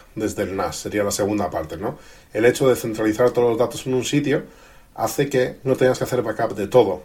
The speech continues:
sino solamente de los ficheros que están en el nas. De esa forma,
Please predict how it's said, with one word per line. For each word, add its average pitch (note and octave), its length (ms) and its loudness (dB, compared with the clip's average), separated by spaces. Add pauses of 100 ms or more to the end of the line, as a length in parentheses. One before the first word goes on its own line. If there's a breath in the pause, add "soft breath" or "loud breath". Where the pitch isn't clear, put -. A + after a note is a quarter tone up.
sino G#2+ 260 -2
solamente A#2 560 2
de A#2 200 -4
los G#2 180 -2
ficheros B2 400 0
que - 80 -8
están B2 220 -4
en A#2 80 -2
el G2 180 -2
nas. G#2 300 -4 (500 soft breath)
De G#2 100 -4
esa G#2+ 160 -2
forma, B2+ 480 4